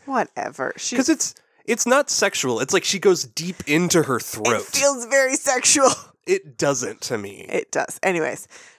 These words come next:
Speaker 1: so she can now see into Sabrina's room f-, through the mirror that she had done this for previously. And Sabrina's on the phone, like, and Harvey's like, "You should have let me drive up there for the both of our sakes." And she's like, "Maybe next time. The stuff we do for family.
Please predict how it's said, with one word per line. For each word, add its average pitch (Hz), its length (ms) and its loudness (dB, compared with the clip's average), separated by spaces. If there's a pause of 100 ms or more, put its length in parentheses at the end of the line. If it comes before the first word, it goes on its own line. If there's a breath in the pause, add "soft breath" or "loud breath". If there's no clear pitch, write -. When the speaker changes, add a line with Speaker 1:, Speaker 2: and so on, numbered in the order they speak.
Speaker 1:
so - 160 -2
she 262 260 0
can 277 160 -4
now 220 220 2
see 214 640 -2
into 180 140 -2
Sabrina's 165 440 -2
room 143 300 -4
f-, 147 60 -16
through - 400 -8
the 160 80 -10
mirror 147 240 -6
that 139 160 -6
she 151 180 0
had 139 80 -2
done - 160 -6
this - 180 -8
for - 180 -6
previously. - 600 -14 (520 loud breath)
And 160 260 -2
Sabrina's 160 580 -6
on 151 200 -4
the 180 60 -6
phone, 160 840 -8 (100)
like, 165 160 -16 (260)
and 170 220 -12
Harvey's 160 320 -6
like, 175 160 -8
"You 220 140 -6
should 320 220 -2
have 330 160 0
let 320 180 2
me 302 80 -4
drive 285 260 2
up 403 160 2
there 170 240 4
for 240 160 -4
the 247 60 -6
both 294 240 2
of 233 100 -4
our 185 120 2
sakes." 156 520 -4
And 151 160 -16
she's - 140 -14
like, - 240 -10 (640 soft breath)
"Maybe 247 220 4
next 180 280 0
time. 156 400 0
The 147 120 -4
stuff 202 340 2
we 226 100 -2
do 220 160 2
for 208 160 -2
family. 151 600 -2